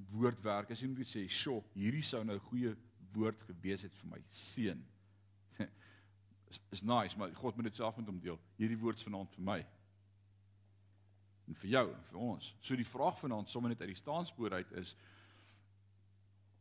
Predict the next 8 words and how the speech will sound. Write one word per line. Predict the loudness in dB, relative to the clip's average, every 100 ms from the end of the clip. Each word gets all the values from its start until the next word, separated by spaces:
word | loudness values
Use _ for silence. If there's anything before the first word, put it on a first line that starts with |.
| _ -20 -20 -20 -20 -20 -20 -20 -20 -20 0
word | 6 6 6
ons | 2 2
steeds | 2 2 2
deur | -2 2
wêreldse | 2 2 -2 -4
neigings | -4 -4 -6 -8
beheer? | -8 -6 -6 -8 -16 -20 -20 -20 -20 -20 -20 -20 -20 -20 -20 -20 -20 -20 -20 -20 -4
En | -2